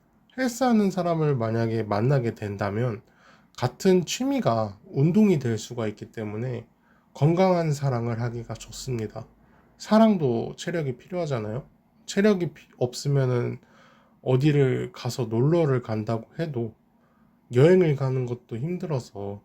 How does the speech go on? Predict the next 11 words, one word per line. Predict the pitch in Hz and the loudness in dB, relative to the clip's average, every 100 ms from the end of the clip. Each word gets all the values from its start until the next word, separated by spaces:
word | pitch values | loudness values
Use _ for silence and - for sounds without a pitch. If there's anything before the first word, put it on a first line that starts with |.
| _ - | _ -12
이제 | 107 107 110 147 _ _ | -8 -6 -6 -8 _ _
남들이 | 123 151 160 156 135 | 2 2 4 2 0
다 | - 123 | -4 -8
구경할 | - - 139 131 120 | -8 0 2 2 0
수 | - | -4
있는 | 113 113 117 | -4 -2 -2
것도 | 110 - 127 170 - _ _ _ _ | -4 -6 -6 -8 -10 _ _ _ _
구경을 | 117 117 123 113 | -2 2 2 0
좀 | 110 107 | -2 -4
못하게 | 101 107 139 117 104 | -4 -6 -4 -4 -4
된다든가 | 101 101 104 98 92 101 | -6 -6 -8 -8 -10 -12